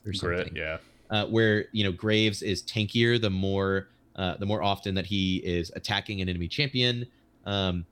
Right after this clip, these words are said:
Speaker 1: similar to that for Zeri, except she's doing more damage. So, you know, using your ultimate, hitting as many people as possible, and then running around on the outside of the team fights, constantly attacking so you keep those stacks up, uh, are very, very, very useful. So.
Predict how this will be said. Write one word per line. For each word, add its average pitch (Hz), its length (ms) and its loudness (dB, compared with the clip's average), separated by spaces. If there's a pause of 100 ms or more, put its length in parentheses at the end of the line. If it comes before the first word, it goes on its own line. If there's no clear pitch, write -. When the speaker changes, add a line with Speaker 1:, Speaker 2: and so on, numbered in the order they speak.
(100)
Speaker 1:
similar 156 340 2
to 151 80 2
that 147 160 2
for 135 80 0
Zeri, 131 340 2
except 131 220 -2
she's 107 140 0
doing 107 200 4
more 92 140 2
damage. 78 480 -2
So, 95 400 2 (720)
you 110 80 -8
know, 92 120 -6 (360)
using 117 280 2
your 127 100 6
ultimate, 120 300 0
hitting 127 200 2
as 123 80 0
many 123 140 0
people 117 180 -2
as 107 100 -2
possible, 95 520 0
and 92 160 -4
then 87 160 -4 (340)
running 107 320 2
around 104 220 2
on 98 60 0
the 92 100 2
outside 95 240 0
of 92 60 4
the 90 80 4
team 92 200 -4
fights, 87 360 -2
constantly 92 420 -6
attacking 87 460 -6
so - 100 -10
you 85 120 -6
keep - 200 -12
those 80 160 -8
stacks - 340 -12
up, - 160 -12 (320)
uh, - 40 -18 (100)
are 85 80 -10
very, 90 340 -2
very, 80 440 -8
very 101 160 -2
useful. 82 360 -8 (360)
So. - 140 -20